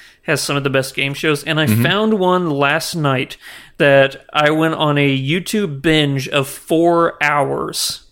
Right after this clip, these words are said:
Speaker 1: of just watching, like, the best of clips for the show called Would I Lie to You?
Speaker 2: Okay.
Speaker 1: Where it's, uh,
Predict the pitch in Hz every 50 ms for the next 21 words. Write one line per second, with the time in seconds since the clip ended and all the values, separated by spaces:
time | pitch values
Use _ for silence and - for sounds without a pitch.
0 | _ _ _ _ _ _ - - - - - - - 156 147 156 156 143 151 139
1 | 131 147 135 156 156 - - 170 160 151 147 131 - - 175 156 143 139 139 190
2 | 175 151 135 131 139 151 147 143 - - 156 143 143 139 - 147 143 143 - -
3 | 156 143 143 143 - - 143 143 - - 147 147 143 151 143 165 208 233 233 233
4 | 233 226 202 196 202 208 208 - - - 180 135 143 - - - - - - _
5 | _ _ _ _ _ _ _ _ _ - - - 170 208 - 226 139 123 139 226
6 | - - _ _ _ _ _ _ _ - 151 151 156 151 147 147 143 143 147 165
7 | 160 151 151 - - - - - 151 156 151 151 160 - - -